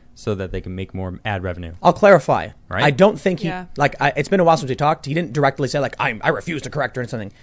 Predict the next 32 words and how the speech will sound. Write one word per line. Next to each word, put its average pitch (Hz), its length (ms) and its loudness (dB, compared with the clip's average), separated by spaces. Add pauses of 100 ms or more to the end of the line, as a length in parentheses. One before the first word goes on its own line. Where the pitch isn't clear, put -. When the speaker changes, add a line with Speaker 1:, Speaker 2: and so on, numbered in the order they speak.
(220)
Speaker 2:
He 180 120 -4
just 165 160 4
said, 160 260 6 (120)
"Mm, 247 240 4
the 180 60 4
police 185 340 6
said 185 120 8
it 180 60 4
was 151 120 -4
related 170 280 2
to 147 80 2
it. 143 100 -2
We're 170 80 -4
good." 151 200 -2 (1040)
And - 120 2
Speaker 1:
Yeah. 127 180 0
Speaker 2:
the, - 80 -20
the 139 80 0
headline 170 420 2
Speaker 1:
It 147 60 -4
sounds 131 400 4
Speaker 2:
says, - 20 0
Speaker 1:
like 104 80 0
a 101 100 0
brush 98 240 0
off. 98 120 0
Speaker 2:
"In 143 100 2
a 117 80 0
fight 151 460 2
over," 131 280 4
right. 113 140 2
Speaker 1:
And 104 260 0